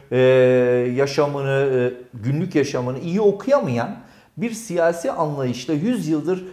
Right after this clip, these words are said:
e, debelenip duruyoruz. Bu çoğulculuğu idrak edemeyen, e, bir arada yaşamın, e, siyasetini var edemeyen bir anlayışa sıkışmışız.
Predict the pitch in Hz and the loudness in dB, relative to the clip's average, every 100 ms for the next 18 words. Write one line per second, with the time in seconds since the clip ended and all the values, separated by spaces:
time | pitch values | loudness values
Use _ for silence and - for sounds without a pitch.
0 | - 135 131 131 131 131 131 127 131 147 | -10 -4 -2 -2 -2 0 -2 -2 -6 -8
1 | - 160 175 160 151 180 - 127 110 95 | 2 6 6 4 0 -4 -6 -6 -4 -4
2 | 92 - - _ _ _ _ _ _ - | -6 -16 -20 _ _ _ _ _ _ -14
3 | 143 196 - 147 151 143 123 131 135 143 | -8 -8 -6 -2 0 0 -2 -4 -4 -4
4 | 139 104 127 135 135 113 131 117 101 101 | -6 -4 0 0 -2 -2 0 0 -4 -6
5 | - - - _ - - 120 117 113 226 | -12 -20 -20 _ -16 2 4 4 2 2
6 | 190 156 160 143 135 143 135 151 175 - | 4 4 4 2 0 -2 -4 -4 -8 -14
7 | - - 127 127 123 117 117 113 - - | -20 -2 2 6 6 6 2 -4 -12 -2
8 | 147 147 143 139 139 143 127 135 135 156 | 4 4 2 -4 -6 -4 2 4 4 -2
9 | 170 135 160 135 147 - 135 135 135 151 | -4 -4 -4 -4 -6 -6 -6 -4 -6 -6
10 | 139 - 104 107 - - - | -8 -12 -14 -14 -16 -18 -20